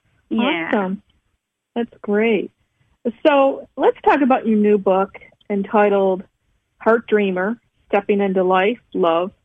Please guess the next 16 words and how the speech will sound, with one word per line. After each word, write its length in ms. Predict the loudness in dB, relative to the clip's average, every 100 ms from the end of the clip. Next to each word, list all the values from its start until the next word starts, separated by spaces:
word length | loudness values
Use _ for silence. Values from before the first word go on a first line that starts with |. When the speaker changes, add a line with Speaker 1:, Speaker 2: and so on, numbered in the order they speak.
| _
Speaker 2:
Creativity, 800 | -2 0 0 -2 -2 0 -2 -4 -10 _ _ _
and 220 | -2 -2
Dreams 240 | 0 -2 -4
No 120 | -6 -6
Matter 360 | -4 -2 -2
What. 340 | -2 -2 -4 -8 _ _ _ _
Hmm, 280 | 0 0 0
I 80 | 0
like 180 | 2 2
that, 220 | 2 -2
Speaker 1:
Mm. 40 | -2
Speaker 2:
dreams 280 | -4 -4 -6
no 120 | -6
matter 300 | -2 0 2
what, 320 | 2 0 -2
because 260 | -4 -2 -2